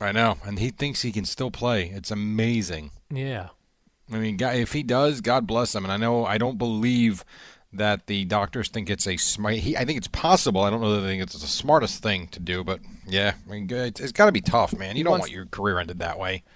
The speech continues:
Speaker 2: He wants to play again?
Speaker 1: Yeah, he does.
Speaker 2: Seems insane, Jerry. I saw his leg look like it was purple.
Speaker 1: I, I, trust me, I know.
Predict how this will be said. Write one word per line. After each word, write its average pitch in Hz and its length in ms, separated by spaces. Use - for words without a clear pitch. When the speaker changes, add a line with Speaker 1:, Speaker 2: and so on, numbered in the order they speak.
Speaker 2:
He 165 160
wants 151 280
to 139 80
play 156 260
again? 131 440
Speaker 1:
Yeah, 143 240
he 156 80
does. 170 420
Speaker 2:
Seems 104 300
insane, 113 460
Jerry. 107 260
I - 40
saw 135 180
his 107 200
leg 139 220
look 113 160
like 110 100
it 107 60
was 101 140
purple. - 480
Speaker 1:
I, 101 140
I, 98 60
trust - 320
me, 110 160
I 92 140
know. 107 340